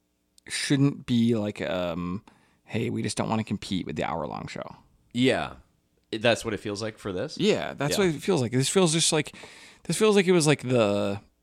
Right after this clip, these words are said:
Speaker 1: the second show.
Speaker 2: Like, it, yeah, I know. And then, 'cause it's less prestigious, right? That's what it feels like.
Speaker 1: Yeah.
Speaker 2: You know, they do the comedy and then they do the drama. And you're competing with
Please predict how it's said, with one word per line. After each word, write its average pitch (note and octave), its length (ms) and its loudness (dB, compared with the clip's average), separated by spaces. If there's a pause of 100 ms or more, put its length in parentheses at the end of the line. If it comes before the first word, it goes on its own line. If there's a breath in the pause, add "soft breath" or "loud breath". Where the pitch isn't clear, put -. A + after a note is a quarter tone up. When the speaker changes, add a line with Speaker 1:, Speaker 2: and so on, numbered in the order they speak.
(460)
Speaker 1:
the B2 140 -2
second - 400 0
show. - 300 -4
Speaker 2:
Like, C3+ 180 -2
it, - 240 -8
yeah, A2 460 -2
I A#2+ 100 0
know. G2 260 -2
And A2+ 160 -2
then, A#2+ 240 -2
'cause D3 200 -6
it's D3+ 160 -8
less F3 160 -4
prestigious, D#3 580 -6
right? G#2 260 -6
That's A#2+ 200 -6
what B2 100 -6
it A2 60 -4
feels D3 280 -4
like. A1+ 300 -10 (580)
Speaker 1:
Yeah. B2 280 0
Speaker 2:
You C#3 180 -4
know, E2+ 180 -2
they A2 120 -2
do A#2 160 -4
the C3 60 -4
comedy G#2 440 -2
and F#2+ 140 -4
then F#2+ 100 -2
they F#2 100 -4
do F#2 140 -6
the E2+ 80 -8
drama. D#2+ 400 -10
And B2 160 -4
you're B2 200 -2
competing C3+ 420 -4
with A2+ 160 -4